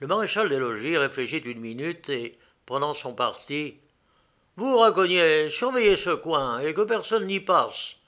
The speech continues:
Venez avec moi, monsieur le maire. »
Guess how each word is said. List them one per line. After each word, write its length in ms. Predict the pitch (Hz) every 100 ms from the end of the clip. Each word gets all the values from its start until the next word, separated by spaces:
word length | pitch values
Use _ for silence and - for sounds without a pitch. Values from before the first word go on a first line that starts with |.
| _ _ _
Venez 200 | - 240
avec 260 | 233 214 185
moi, 680 | 185 190 131 104 101 104 - _ _ _
monsieur 240 | - 185
le 80 | 175
maire. » 500 | 185 185 143 104 -